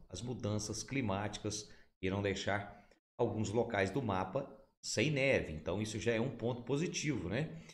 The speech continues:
Se você jogar só na neve, pode ser que seja um pouco enjoativo.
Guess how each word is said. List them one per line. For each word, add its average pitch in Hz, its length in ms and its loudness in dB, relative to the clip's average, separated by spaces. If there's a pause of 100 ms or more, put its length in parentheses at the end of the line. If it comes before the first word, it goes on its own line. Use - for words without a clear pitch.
(340)
Se 87 60 -4
você 92 200 -2
jogar 104 300 2
só 117 180 2
na 127 140 0
neve, 107 300 2
pode 110 260 -4
ser 104 160 -2
que 117 340 -4 (100)
seja 101 360 0
um 113 100 -2
pouco 95 260 -4
enjoativo. 101 640 -4